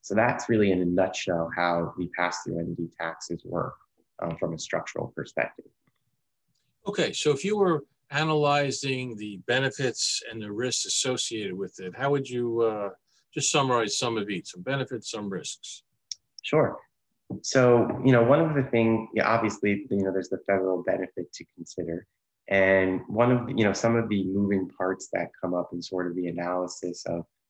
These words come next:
Speaker 1: whether or not to make the election, um,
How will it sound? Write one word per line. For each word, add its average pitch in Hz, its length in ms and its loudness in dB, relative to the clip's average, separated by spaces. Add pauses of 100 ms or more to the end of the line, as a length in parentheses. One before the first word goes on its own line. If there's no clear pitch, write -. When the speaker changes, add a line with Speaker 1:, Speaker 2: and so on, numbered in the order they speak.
Speaker 1:
whether 95 280 4
or 90 40 2
not 90 220 -2
to 90 80 -8
make 98 260 -2
the 98 120 2
election, 92 800 -2 (500)
um, 80 160 -4